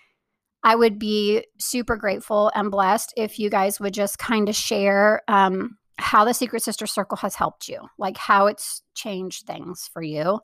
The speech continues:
And I got so many beautiful, amazing responses from these members. I just, this is the most important thing I've ever done,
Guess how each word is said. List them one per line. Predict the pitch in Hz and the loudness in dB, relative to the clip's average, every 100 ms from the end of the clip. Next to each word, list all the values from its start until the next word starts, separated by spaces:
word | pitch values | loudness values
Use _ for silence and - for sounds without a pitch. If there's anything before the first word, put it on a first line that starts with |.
| - - _ - | -12 -20 _ -2
And | 214 214 | 2 2
I | |
got | 214 208 196 190 - | 4 4 6 4 0
so | - - 233 214 226 | -8 -2 2 4 4
many | 214 196 196 185 | 2 0 0 -2
beautiful, | 180 185 190 202 180 | -4 -6 -6 -4 -2
amazing | 180 180 175 165 165 175 | -2 -4 -6 -6 -6 -6
responses | 185 - - 165 - 175 - | -8 -6 -6 -6 -8 -10 -8
from | 170 170 | -6 -4
these | 170 170 | -6 -6
members. | 165 160 165 170 - | -4 -4 -4 -4 -6
I | 180 | -6
just, | 175 170 175 - - _ _ _ _ _ _ _ _ _ _ _ | -4 -4 -4 -6 -8 _ _ _ _ _ _ _ _ _ _ _
this | 254 247 302 | 2 4 4
is | 269 | 4
the | 269 | 6
most | 220 - | 4 2
important | 196 - 185 190 | -2 -2 -4 -2
thing | 175 170 | -4 -4
I've | 185 | -6
ever | - 175 | -6 -6
done, | - - 240 | -8 -10 -12